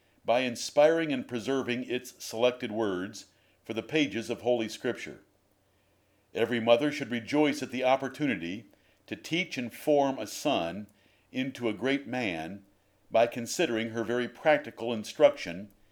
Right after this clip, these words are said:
and her bold and plain declaration of it. Not every woman can raise a son to be a great king,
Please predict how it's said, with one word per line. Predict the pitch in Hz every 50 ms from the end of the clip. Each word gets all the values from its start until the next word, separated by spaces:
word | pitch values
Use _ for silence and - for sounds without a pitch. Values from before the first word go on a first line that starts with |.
| _ _ _ _ _ _ -
and | 98 104 98
her | 104 104
bold | 90 85 113 120 131 147 160 156 123
and | 113 107 -
plain | - - 156 151 127 101 98 98 95 92
declaration | - 117 117 - - 113 110 113 117 123 113 - 113 107
of | 113 120 101
it. | 90 - - - _ _ _ _ _ _ _ _ _ _ _ _ _ _ _ _ _ _ _ _ -
Not | 85 92 107
every | 127 147 143 151 131
woman | 123 156 160 135 120 123
can | 123 - 110 107
raise | 113 120 123 120
a | 120 117
son | - - - 135 131 127
to | 110 87
be | 76 120 127 117
a | 98
great | 90 101 127 131 117 - -
king, | - - 151 135 92 78 73 78 92 -